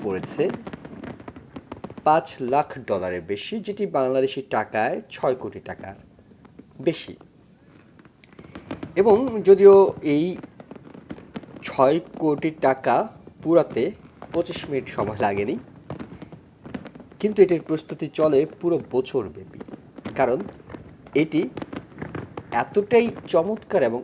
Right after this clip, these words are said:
এতটাই আকর্ষণীয় যে শুধুমাত্র নিউ ইয়র্ক নয়, আশপাশের বিভিন্ন স্টেট থেকে, অন্য দেশ থেকে মানুষরা প্লেনের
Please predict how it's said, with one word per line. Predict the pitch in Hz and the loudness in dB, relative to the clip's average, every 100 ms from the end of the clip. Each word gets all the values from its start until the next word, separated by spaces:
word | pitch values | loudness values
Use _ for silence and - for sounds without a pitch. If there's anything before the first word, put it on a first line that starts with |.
| - | -6
এতটাই | 123 175 185 156 | -6 -4 0 0
আকর্ষণীয় | 110 - 165 - 151 101 | -2 -6 -10 -6 -6 -2
যে | 117 170 | -2 -4
শুধুমাত্র | - 127 127 127 120 | -6 -4 -4 -2 -2
নিউ | 101 147 | -2 2
ইয়র্ক | 175 - 113 | 2 0 -4
নয়, | 98 135 254 - - - - - - | 0 0 0 -6 -20 -20 -20 -20 -8
আশপাশের | 110 147 - - 160 151 | -4 -4 -2 -4 -2 -4
বিভিন্ন | 123 113 120 120 | -6 -6 -6 -8
স্টেট | - - 170 190 - - | -8 0 2 2 -6 -6
থেকে, | 127 - 156 - | -6 0 -2 0
অন্য | 147 165 170 143 | -2 0 -2 -2
দেশ | 147 208 - - | 0 0 0 -10
থেকে | 226 - - - - - - - - | -10 -8 -12 -12 -16 -16 -20 -20 -4
মানুষরা | 120 156 180 - 135 190 - - - - | 0 0 -2 0 0 0 -10 -16 -12 -2
প্লেনের | 156 165 | 0 0